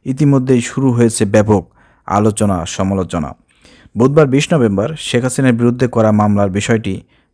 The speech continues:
জানাজানি হয়, মানে আজকে আপনারা যে ভিডিওটি দেখতেছেন, আজকে এই মামলাটি নিয়ে জানাজানি হয়। এর আগে সোমবার আঠারোই নভেম্বর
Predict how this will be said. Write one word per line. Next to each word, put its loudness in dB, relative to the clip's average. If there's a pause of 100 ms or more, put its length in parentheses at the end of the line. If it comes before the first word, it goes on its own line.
জানাজানি -2
হয়, -8 (160)
মানে -8
আজকে -6
আপনারা -10
যে -4
ভিডিওটি -4
দেখতেছেন, -6
আজকে -4
এই 2
মামলাটি -2
নিয়ে -4 (520)
জানাজানি 0
হয়। -10 (440)
এর 2
আগে 4
সোমবার 2
আঠারোই 0
নভেম্বর 0